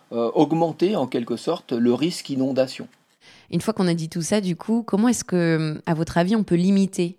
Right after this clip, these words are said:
Speaker 2: l'impact écologique des installations, euh, hydrauliques ?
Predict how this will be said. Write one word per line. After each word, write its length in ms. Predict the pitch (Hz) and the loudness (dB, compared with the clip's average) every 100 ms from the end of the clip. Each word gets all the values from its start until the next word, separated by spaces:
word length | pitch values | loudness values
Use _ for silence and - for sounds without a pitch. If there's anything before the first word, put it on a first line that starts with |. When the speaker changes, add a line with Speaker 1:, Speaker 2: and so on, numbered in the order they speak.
| - | -8
Speaker 2:
l'impact 460 | 156 151 180 190 165 | -6 -2 -2 -2 -4
écologique 640 | - 156 151 151 202 - | 0 2 2 0 -4 -6
des 200 | 147 147 | -4 -2
installations, 720 | 147 - 147 143 - 160 165 156 | -2 -2 -2 0 -2 -4 -2 -2
euh, 120 | 135 | -4
hydrauliques ? 520 | 143 143 139 143 - | -4 -2 -2 -4 -10